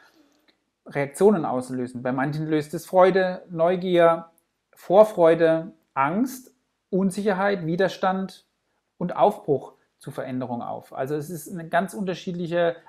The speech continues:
Art, wie ich persönlich individuell auf, ähm, Veränderungen in meinem beruflichen Umfeld reagiere.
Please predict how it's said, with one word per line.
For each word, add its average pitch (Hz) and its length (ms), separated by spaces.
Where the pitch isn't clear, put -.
Art, 170 340
wie 180 100
ich 156 140
persönlich 165 560
individuell 160 580
auf, 151 240
ähm, 147 380
Veränderungen 151 720
in 151 200
meinem 143 340
beruflichen 156 480
Umfeld 143 360
reagiere. 139 640